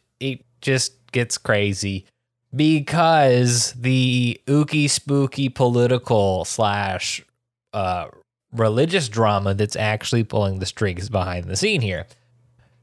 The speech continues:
Which, um, it's like you don't trust the guy you see, which you shouldn't, but equally, like, the guy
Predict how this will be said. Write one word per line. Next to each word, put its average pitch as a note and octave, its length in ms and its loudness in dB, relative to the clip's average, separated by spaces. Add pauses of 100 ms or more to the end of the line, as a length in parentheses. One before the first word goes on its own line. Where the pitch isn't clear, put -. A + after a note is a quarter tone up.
(120)
Which, C3+ 460 0
um, B2 760 4
it's B2 280 0
like A#2 420 0
you B2 80 0
don't B2 280 0
trust - 460 0
the A#2 80 2
guy G#2 260 0
you G#2+ 180 -2
see, G2+ 580 -2 (320)
which G#2+ 220 -6
you G2+ 140 -2
shouldn't, A#2+ 500 -2 (220)
but G#2 140 -8
equally, A#2 760 -4
like, F2 500 -10
the G#2+ 100 0
guy G#2 600 0